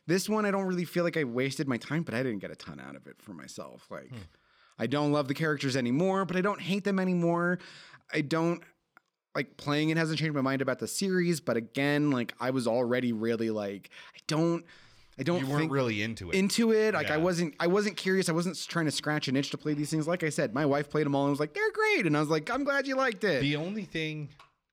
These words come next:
Speaker 2: I, I guess the only other critique that I have is the puzzles on this one.
Speaker 1: Mm.
Speaker 2: There weren't really any.
Speaker 1: No, I, th-, I, I don't.
Speaker 2: Which I miss. I, I, like, even though the puzzles in the first game weren't great, at least it had puzzles.
Speaker 1: Right.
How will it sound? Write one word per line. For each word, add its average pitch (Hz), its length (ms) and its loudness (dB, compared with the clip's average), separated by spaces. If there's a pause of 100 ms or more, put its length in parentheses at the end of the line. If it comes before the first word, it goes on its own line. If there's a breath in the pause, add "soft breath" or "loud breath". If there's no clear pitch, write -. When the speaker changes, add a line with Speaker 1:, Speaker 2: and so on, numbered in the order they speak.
(180)
Speaker 2:
I, 120 140 -8 (260)
I 107 60 -6
guess 120 200 -6
the 127 100 -10
only 127 160 -8
other 120 160 -6
critique - 400 -12
that 101 100 -8
I 92 60 -6
have 98 260 -8
is 85 140 -16
the - 80 -18
puzzles 87 440 -14
on 80 200 -14
this 85 200 -16
one. 113 260 -12 (180)
Speaker 1:
Mm. 175 480 2
Speaker 2:
There 95 100 -4
weren't 90 240 -10 (140)
really 85 280 -10
any. 82 280 -12 (400 loud breath)
Speaker 1:
No, 233 520 2
I, - 160 -8
th-, 190 220 -2
I, 185 180 -2
I 147 120 -2
don't. 208 420 2
Speaker 2:
Which 117 180 0
I 107 80 0
miss. 98 460 -8 (240)
I, 131 240 -4
I, 123 160 -6 (140)
like, 127 320 -4
even 170 160 -4
though 170 100 2
the 151 60 0
puzzles 156 360 -2
in 160 60 -6
the 160 80 -6
first 156 240 -4
game 160 240 -4
weren't 160 240 -8 (220)
great, 139 500 -2 (300)
at 117 80 -8
least 135 180 -4
it 139 80 -4
had 127 180 -2
puzzles. 107 360 -6
Speaker 1:
Right. 170 480 0